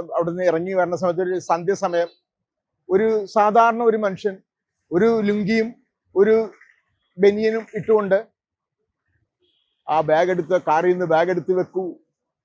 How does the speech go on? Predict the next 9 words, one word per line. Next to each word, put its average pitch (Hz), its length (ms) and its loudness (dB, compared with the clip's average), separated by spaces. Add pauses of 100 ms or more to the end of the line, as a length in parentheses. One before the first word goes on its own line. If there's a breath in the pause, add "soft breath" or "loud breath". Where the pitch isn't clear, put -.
(220)
ആ 139 160 -2
വണ്ടി 151 300 -2
അങ്ങോട്ട് 175 320 -4
മാറ്റിയിട്ടേക്കൂ" 170 600 -2
എന്നൊക്കെ 175 240 -6
പറയുന്നത്. 208 380 0
അപ്പൊ 190 140 -2
ഞാൻ 247 120 -4
പറഞ്ഞു 247 160 -8